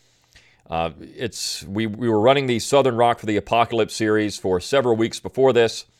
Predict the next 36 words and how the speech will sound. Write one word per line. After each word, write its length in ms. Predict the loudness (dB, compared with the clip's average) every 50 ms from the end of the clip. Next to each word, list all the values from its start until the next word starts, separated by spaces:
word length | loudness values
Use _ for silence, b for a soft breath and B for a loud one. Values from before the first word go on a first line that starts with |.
| _ _ _ _ _ _ _
all 200 | -4 0 0 0
during 380 | 0 2 2 2 2 2 -2 -4
the 120 | -6 -6
covid 520 | -8 -4 0 2 2 2 2 0 -2 -2 -2
pandemic. 600 | -4 -4 -4 -4 0 0 0 0 0 -2 -4 -4 -6
We 80 | -8 -8
still 220 | -2 2 4 4
haven't 200 | 4 2 -2 -4
finished 320 | -4 -2 -2 -2 -4 0
that 180 | 0 0 0 0
series 380 | -4 -4 -2 -2 -2 -2 -4 -2
yet. 260 | -2 -2 -2 -2 _ _ _ _ _ _ _ _ _ _ _ _ _ _ _ _ _ _ _ _ _ _ -20 _ -6
And, 460 | -4 -2 0 0 0 0 -2 -6 -12 b b b b b b b b b b b -2
um, 480 | 2 2 4 4 2 0 -4 -10 -8
just 220 | -2 -2 -2 0 2
so 100 | 0 4
happens 380 | 4 4 4 4 0 -4 -4
that 100 | -4 -4
Charlie 280 | 0 2 2 2 2 2
Daniel 280 | 0 0 0 0 0
dies 340 | 2 4 4 4 4 2 -2
in 60 | -6
the 80 | -4 -2
middle 200 | 0 0 0 0
of 140 | -2 -4 -6
this. 240 | -14 -14 -14 -8 -4
Now, 160 | -2 -2 -2
he 100 | -2 0
didn't 200 | -2 -2 -2 2
die 240 | 2 2 2 2 -2
from 160 | -4 -14 -4
covid. 300 | 0 2 2 2 2 0
He 40 | -2
had 120 | -4 -4
a 40 | -6
stroke. 560 | -10 -12 -6 -6 -4 -4 -4 -8 -12 -18